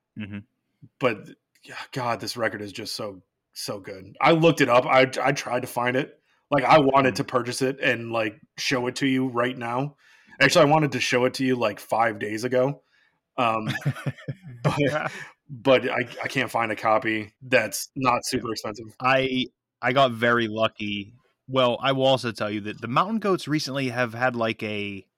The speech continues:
Speaker 1: a f-, a, a few songs have, like, really done their TikTok rounds. Like, it's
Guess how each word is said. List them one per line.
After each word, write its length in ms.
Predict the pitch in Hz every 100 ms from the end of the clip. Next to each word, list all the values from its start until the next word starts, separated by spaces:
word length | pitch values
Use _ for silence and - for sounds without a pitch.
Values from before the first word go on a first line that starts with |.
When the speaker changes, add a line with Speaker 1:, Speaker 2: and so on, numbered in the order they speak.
| _ _ _ _ _ -
Speaker 1:
a 40 |
f-, 120 | - -
a, 120 | 131 117 -
a 80 |
few 240 | 127 180 202
songs 380 | - 165 185 160
have, 140 | 127
like, 480 | 117 110 101 - _ _ _ _ _
really 840 | 123 117 143 160 156 151 143 131 117 _ _ _ 120 113
done 240 | 131 135
their 100 | 131
TikTok 560 | - 143 - 190 190 -
rounds. 580 | 202 226 294 277 - - _ -
Like, 300 | 127 120 -
it's 280 | 143 127 -